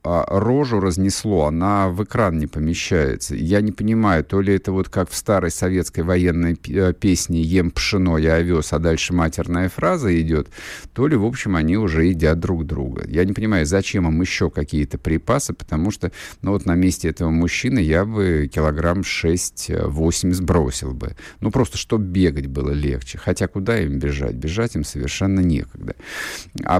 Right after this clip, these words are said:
Обращение достойно того, чтобы кусочек из него процитировать.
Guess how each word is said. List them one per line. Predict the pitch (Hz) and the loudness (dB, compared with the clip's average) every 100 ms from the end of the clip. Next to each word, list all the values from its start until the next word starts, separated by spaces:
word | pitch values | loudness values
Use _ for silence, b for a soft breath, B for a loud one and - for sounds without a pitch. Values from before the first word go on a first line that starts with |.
| 98 | 2
Обращение | 107 - - 147 143 120 101 - - - | 0 0 0 0 2 2 2 -2 -8 -6
достойно | 95 92 110 - 120 87 80 | 0 2 0 0 0 0 0
того, | 90 85 80 | -2 -2 -2
чтобы | - 78 78 | -4 -6 -6
кусочек | 95 - 92 80 - | -8 -2 -2 -2 -4
из | 80 | -2
него | 85 82 78 71 - - - _ - - - - - - | 0 0 2 0 -4 -14 -20 _ -20 -20 -18 -16 -8 -2
процитировать. | 95 - 90 - 123 123 85 - | 0 0 -2 0 2 2 0 -4